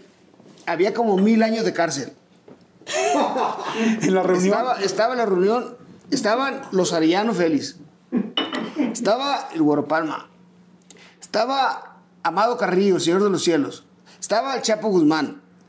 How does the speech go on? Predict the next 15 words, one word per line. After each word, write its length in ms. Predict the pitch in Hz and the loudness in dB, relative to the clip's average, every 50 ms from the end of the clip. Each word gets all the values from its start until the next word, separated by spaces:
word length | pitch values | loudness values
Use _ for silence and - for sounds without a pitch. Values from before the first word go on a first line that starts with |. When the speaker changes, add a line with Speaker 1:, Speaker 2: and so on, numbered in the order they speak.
| - - - - - - - | -20 -20 -20 -20 -20 -14 -8
Speaker 1:
estaba 500 | - 135 - 202 220 262 277 269 - - - | -6 -2 0 0 0 0 0 -4 -4 -4 -2
el 120 | 185 180 175 | 0 0 0
Azul, 480 | 160 160 - 202 202 190 143 120 - - - _ - - _ _ _ - - - - - - | 2 0 0 0 0 0 -2 -4 -10 -16 -20 _ -20 -20 _ _ _ -20 -20 -20 -20 -10 -6
Esparragosa, 760 | - 139 - 175 170 165 165 160 185 190 185 151 135 - - - _ _ _ _ _ - _ - _ - _ _ - - - - - - - - - | -4 -4 -2 -2 -2 -2 0 0 0 0 0 -2 -4 -6 -8 -14 _ _ _ _ _ -20 _ -20 _ -20 _ _ -20 -20 -20 -20 -20 -20 -20 -20 -12
estaba, 800 | - 165 - - 214 226 254 277 285 277 - - - - - - _ _ - _ - - | -8 -8 -4 -2 -2 -2 0 -2 -2 -4 -4 -6 -8 -16 -20 -20 _ _ -20 _ -6 -2
eh, 60 | 185 | 2
eh, 540 | 180 175 170 165 156 143 156 165 170 175 165 165 | 2 2 4 4 2 2 2 2 2 4 4 2
este, 640 | 175 175 - 214 208 202 190 185 165 139 160 160 156 | 0 0 0 0 0 2 2 0 0 0 0 2 2
el 140 | 147 147 | 2 4
Mayo 240 | 156 165 196 220 233 190 | 4 2 2 2 0 0
Zambada 600 | 202 175 160 170 170 165 143 127 - - - _ _ _ _ _ _ _ - - - - - - - 170 165 - - - - - - - - - - - - - - - _ - - - - - | -2 -2 -2 0 0 0 -2 -4 -8 -14 -20 _ _ _ _ _ _ _ -20 -20 -20 -20 -20 -20 -20 -18 -18 -18 -20 -20 -20 -20 -20 -20 -20 -20 -20 -20 -20 -20 -20 -20 _ -20 -20 -12 -4 -2
y 40 | |
los 160 | 180 185 - 185 | 0 0 0 0
Arellano 320 | 190 185 190 196 202 208 | 0 0 0 2 0 0
Félix. 520 | 175 180 160 151 143 135 - - - - | 0 0 0 0 0 -4 -6 -8 -12 -12